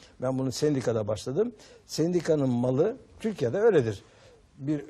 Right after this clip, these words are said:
özel şirkette olsanız ya da devletin memuru olsanız ne olursa olsun hiçbir şey yapmasanız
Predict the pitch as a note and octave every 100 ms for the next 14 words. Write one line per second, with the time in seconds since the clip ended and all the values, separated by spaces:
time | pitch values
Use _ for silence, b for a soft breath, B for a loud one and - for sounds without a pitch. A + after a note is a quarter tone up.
0 | - C#3 D#3 E3 - C3 D3 C3 D3 B2+
1 | B2+ A#2 A#2 C3 C3 B2+ B2 A#2+ C#3+ C3
2 | A#2+ C3 B2+ A#2+ A2+ A#2 C#3+ A#2+ G#2 A#2+
3 | A#2 F#3 G3+ B B - D4 E4 B3 -
4 | D#3 C3+ - B2 C3+ G3 C4+